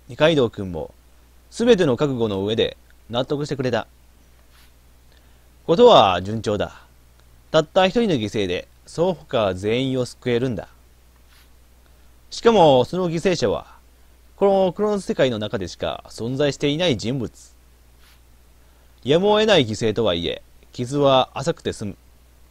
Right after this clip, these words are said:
現実世界に何ら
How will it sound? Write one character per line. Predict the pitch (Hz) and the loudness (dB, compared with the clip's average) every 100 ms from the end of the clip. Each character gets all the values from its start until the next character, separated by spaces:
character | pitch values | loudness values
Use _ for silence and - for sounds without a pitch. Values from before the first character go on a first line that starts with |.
| _ _ _ _ _ _ _ _ _ _ _ - | _ _ _ _ _ _ _ _ _ _ _ -6
現 | 147 214 | 0 2
実 | 220 | 0
世 | 214 233 | -2 2
界 | 165 107 | 2 2
に | 87 - - | -2 -10 -16
何 | 101 110 135 | -6 -4 0
ら | 131 127 | 2 0